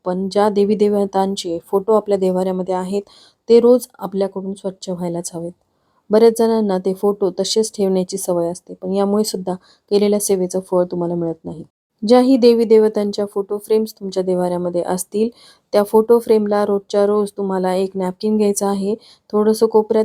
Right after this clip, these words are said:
ते ओलं करून त्या फ्रेमला तुम्हाला स्वच्छ पुसून घ्यायचं आहे. त्यानंतर तुम्हाला देवांना आंघोळ घालायला सुरुवात करायची आहे.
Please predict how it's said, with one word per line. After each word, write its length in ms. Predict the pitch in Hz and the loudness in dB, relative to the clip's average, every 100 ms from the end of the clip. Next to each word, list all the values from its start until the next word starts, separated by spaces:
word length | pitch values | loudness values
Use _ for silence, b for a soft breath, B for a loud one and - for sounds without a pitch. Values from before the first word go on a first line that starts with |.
| 220 | 0
ते 60 | 214 | -4
ओलं 260 | 196 196 202 | 0 0 0
करून 340 | 202 190 185 | -2 -2 -4
त्या 140 | 190 190 | -4 -6
फ्रेमला 400 | 190 208 202 202 | -2 -2 0 -4
तुम्हाला 380 | 185 170 175 | -4 -4 -4
स्वच्छ 400 | 185 - 190 - | -4 -6 -6 -6
पुसून 400 | 190 180 - 180 | -8 -8 -6 -6
घ्यायचं 320 | 175 165 165 160 | -4 -6 -6 -8
आहे. 220 | 170 175 _ _ _ _ _ _ _ _ | -8 -12 _ _ _ _ _ _ _ _
त्यानंतर 380 | - 214 226 233 | 0 2 2 2
तुम्हाला 340 | 226 220 208 202 | 2 0 0 0
देवांना 400 | 202 196 190 185 | 0 0 0 -2
आंघोळ 340 | 190 190 208 | -2 -2 -2
घालायला 320 | 208 185 180 202 | -2 -2 -2 -4
सुरुवात 320 | - 208 185 - | -4 0 0 -2
करायची 320 | 170 170 175 | -10 -10 -12
आहे. 160 | 175 | -14